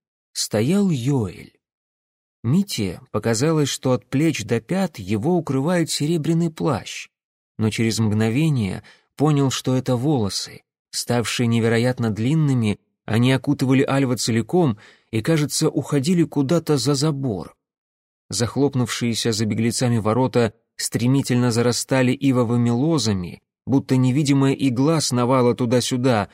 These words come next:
зашивая их с обеих сторон. За воротами взревела толпа, и в тот же миг тонкая гибкая фигура наверху пошатнулась. Митя и сам не понял, откуда взялись силы вскочить.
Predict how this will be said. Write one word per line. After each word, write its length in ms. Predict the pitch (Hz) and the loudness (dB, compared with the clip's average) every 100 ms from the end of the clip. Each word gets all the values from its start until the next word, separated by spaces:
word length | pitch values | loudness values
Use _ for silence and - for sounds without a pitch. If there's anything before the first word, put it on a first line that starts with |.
| - | -12
зашивая 600 | 110 117 - 120 113 110 | -4 -4 0 0 2 2
их 240 | 110 113 104 | 0 -2 -4
с 100 | - | -2
обеих 360 | 107 107 101 | 0 0 -2
сторон. 560 | - - 117 117 85 - _ _ _ _ _ _ _ - | -4 -4 -4 -4 -6 -16 _ _ _ _ _ _ _ -10
За 240 | 92 104 | -4 -2
воротами 640 | 101 104 147 165 180 185 180 | 0 2 2 2 2 4 2
взревела 720 | 131 107 127 127 139 151 151 | 0 0 2 2 4 4 2
толпа, 760 | 156 151 139 - 101 92 - - _ _ _ _ - | 0 -2 -2 -2 -2 -2 -6 -12 _ _ _ _ -6
и 80 | |
в 80 | 107 | -6
тот 200 | - 147 | -2 -2
же 140 | 113 139 | 0 2
миг 320 | 180 - - _ _ _ - | 2 0 -6 _ _ _ -2
тонкая 400 | 160 135 143 135 | 0 2 2 2
гибкая 420 | 131 151 - 131 | 0 -2 0 -2
фигура 440 | - 131 185 170 | 0 -2 2 2
наверху 600 | 131 117 117 - 120 107 - _ _ | 4 2 0 -2 -2 -2 -6 _ _
пошатнулась. 1000 | 139 - 160 - 175 123 87 - - - _ _ _ _ _ _ _ _ 110 | -4 -2 -2 -2 0 0 -4 -8 -8 -10 _ _ _ _ _ _ _ _ -2
Митя 340 | 113 113 120 | -2 -2 -4
и 160 | - 123 | -6 -4
сам 360 | - 127 95 | -2 -2 -2
не 100 | 98 | -2
понял, 340 | 101 127 107 104 | -2 0 2 0
откуда 360 | 101 127 113 | -2 -4 -2
взялись 380 | 98 113 117 - | -2 -2 -2 -2
силы 220 | - 117 | -2 -2
вскочить. 680 | 104 - 120 - - - - | -2 -6 -6 -8 -10 -12 -16